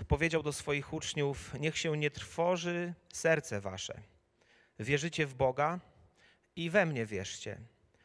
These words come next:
W domu Ojca mego jest mieszkań wiele. Gdyby tak nie było, to bym wam powiedział.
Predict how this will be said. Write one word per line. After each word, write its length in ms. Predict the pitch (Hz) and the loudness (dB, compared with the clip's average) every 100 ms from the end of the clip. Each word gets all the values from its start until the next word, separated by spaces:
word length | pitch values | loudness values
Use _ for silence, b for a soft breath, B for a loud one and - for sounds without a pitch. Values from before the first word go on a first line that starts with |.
| b | b
W 100 | - | -2
domu 280 | 123 180 180 | 4 6 6
Ojca 340 | 175 196 - 165 | 6 4 4 2
mego 240 | 165 156 | 4 2
jest 220 | 160 - | 2 0
mieszkań 540 | 165 175 - 156 156 147 | 2 2 2 0 0 0
wiele. 440 | 156 120 117 127 113 _ _ b b b b | 0 0 -2 -8 -12 _ _ b b b b
Gdyby 260 | 131 165 170 | 4 6 8
tak 220 | 185 - | 6 4
nie 120 | 175 | 0
było, 280 | 170 233 208 | 4 8 8
to 180 | 185 170 | 8 6
bym 220 | 170 170 | 6 2
wam 280 | - 170 180 | 4 6 6
powiedział. 760 | 165 147 160 147 113 98 107 | 4 2 4 4 2 -4 -4